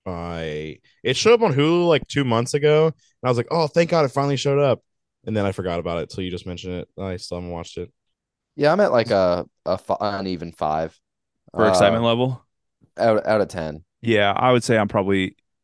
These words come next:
Speaker 3: uh, that's probably the lowest I'd go. I, I love the show. I don't
Speaker 2: It's a
Speaker 3: even
Speaker 2: great
Speaker 3: think I ever,
Speaker 2: show.
Speaker 3: I don't think I ever even finished season three.
Speaker 2: Exactly. That's why I
Speaker 3: But I
Speaker 2: can't
Speaker 3: love
Speaker 2: go
Speaker 3: the
Speaker 2: higher.
Speaker 3: show.
Speaker 2: That's why I can't go higher for me is 'cause I haven't watched every episode. If I was, like, a fanatic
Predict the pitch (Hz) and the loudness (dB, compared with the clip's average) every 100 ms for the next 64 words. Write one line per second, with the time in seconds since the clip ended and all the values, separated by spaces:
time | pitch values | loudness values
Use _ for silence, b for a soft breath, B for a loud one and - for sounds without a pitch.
0 | _ 120 113 127 - 147 131 107 95 98 | _ 0 4 2 2 2 4 4 2 2
1 | 107 117 113 117 117 - - 139 139 143 | 2 -2 0 0 2 0 0 2 4 4
2 | 139 127 139 135 131 131 - 143 165 135 | 2 2 0 2 2 2 2 4 4 4
3 | 113 185 143 113 170 107 98 B B B | 4 2 4 4 6 4 2 B B B
4 | - 151 156 143 127 117 113 107 95 107 | -2 2 2 4 4 4 2 2 0 0
5 | 98 - - - _ _ _ _ _ _ | 0 -4 -10 -20 _ _ _ _ _ _
6 | - 131 104 90 104 95 90 - _ _ | -4 0 0 0 -2 -2 -2 -10 _ _
7 | 127 143 135 135 95 104 - 123 123 127 | -2 2 2 0 -2 -2 2 2 2 2
8 | 127 135 131 123 107 104 92 98 _ _ | 2 2 2 2 2 2 0 -6 _ _
9 | - 117 131 127 127 120 107 101 113 110 | -8 -4 0 0 0 -4 -4 0 0 0
10 | 98 90 82 82 92 87 92 87 78 87 | -4 -8 -8 -8 -6 -4 -4 -4 -4 -4
11 | - 92 78 82 - - 71 - 104 110 | -4 -8 -6 -6 -8 -10 -12 -6 -2 -2
12 | 113 107 95 - 90 87 92 113 - | -2 -6 -6 -10 -8 -4 -4 -6 -10